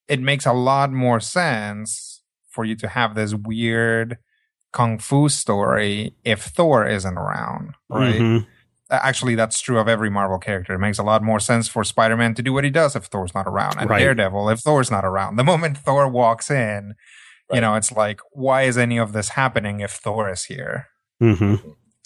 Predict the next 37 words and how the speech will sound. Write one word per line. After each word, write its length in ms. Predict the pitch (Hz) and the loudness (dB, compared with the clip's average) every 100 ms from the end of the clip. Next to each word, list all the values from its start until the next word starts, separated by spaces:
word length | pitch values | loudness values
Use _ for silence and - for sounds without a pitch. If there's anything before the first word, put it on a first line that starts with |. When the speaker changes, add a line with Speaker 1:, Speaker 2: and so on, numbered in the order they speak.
| _ _ _ _ _ - | _ _ _ _ _ 2
Speaker 3:
I 140 | 285 | 2
actually 300 | 339 - 247 | 0 -6 -10
kind 280 | 208 214 196 | -8 -6 -6
of 80 | 135 | -8
like 540 | 98 95 95 95 95 - | -10 -2 2 2 0 -8
that. 100 | 80 | -6
I 60 | 90 | 2
like 240 | 113 135 | 2 2
that 160 | 123 92 | -2 0
verisimilitude 800 | 101 - 92 92 90 - 87 82 | -4 -4 0 0 0 -2 -4 -4
to 80 | 87 | -6
the 80 | |
Marvel 300 | 85 85 82 | 0 0 0
Universe 540 | 82 85 82 80 80 - | -2 -2 0 0 -2 -2
where, 440 | 90 82 85 82 - - - - - 131 | -2 0 0 -2 -4 -16 -20 -20 -18 0
yes, 400 | 143 143 90 - | 4 4 4 -2
Spider-Man 720 | - - 147 151 135 123 117 | -2 2 4 4 4 2 2
was 160 | 104 | -4
bitten 280 | - 123 120 | -2 -2 0
by 140 | 110 104 | 2 4
a 60 | |
radioactive 680 | 104 107 107 104 101 98 95 | 4 2 4 4 4 2 -4
arachnid, 640 | 90 80 78 - 80 78 - - _ _ _ _ 113 | -4 -6 -8 -10 -10 -10 -10 -18 _ _ _ _ 2
and 460 | 110 107 104 98 | 4 4 2 -4
Thor 400 | - - 143 156 | -6 2 4 4
comes 380 | 135 139 123 117 | 2 2 2 -2
from 240 | - 113 101 | 0 0 0
this 240 | 101 - | -4 -4
weird 340 | 104 120 107 | 0 2 2
world 400 | 98 101 101 101 | 0 2 4 2
where 180 | 92 95 | 2 0
he 160 | 95 104 | 2 4
actually 360 | 101 - 104 98 | 2 0 -4 -4
inspired 580 | 95 - 110 101 101 | -6 0 2 4 2
Norse 320 | 92 98 95 - | -2 -2 -2 -4
mythos, 600 | 95 90 - 80 80 - 90 | -4 -2 -2 -4 -6 -6 0
and 220 | 92 | 2